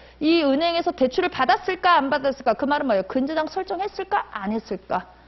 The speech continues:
우리 학원은 이 건물에 이 층, 삼 층, 사 층을 쓰는데 여기다가 뭘 해놨을까?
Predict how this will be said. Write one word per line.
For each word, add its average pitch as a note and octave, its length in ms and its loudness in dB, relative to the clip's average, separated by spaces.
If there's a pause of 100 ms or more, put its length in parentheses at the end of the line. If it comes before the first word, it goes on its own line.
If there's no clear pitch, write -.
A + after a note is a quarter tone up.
(420)
우리 E4+ 220 6
학원은 F4 440 2
이 C#4 160 -2
건물에 C#4 400 0
이 C#4+ 180 0
층, E4 200 -4
삼 D#4+ 200 -4
층, D#4+ 140 -4
사 D4+ 140 -2
층을 C#4+ 260 -4
쓰는데 C4+ 420 0
여기다가 D4 360 2
뭘 A#3 320 0
해놨을까? A#3+ 760 -6